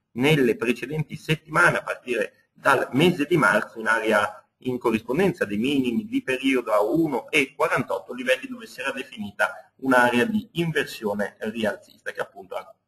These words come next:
mm, permesso al cross valutario di raggiungere l'obiettivo in area uno e sessanta proprio questa settimana.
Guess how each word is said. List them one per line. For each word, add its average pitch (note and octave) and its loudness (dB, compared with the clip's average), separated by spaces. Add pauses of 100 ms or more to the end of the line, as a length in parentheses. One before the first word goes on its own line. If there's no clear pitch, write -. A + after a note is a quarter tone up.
mm, G#2 -16
permesso B2 -8 (260)
al D3 0
cross D3+ 4 (220)
valutario - -2
di A#2+ -6
raggiungere A#2 -4 (340)
l'obiettivo C3 2
in A#2+ 0
area A#2 2
uno C#3 2
e C3+ 0
sessanta - -2
proprio - -2
questa A#2+ -4
settimana. - -12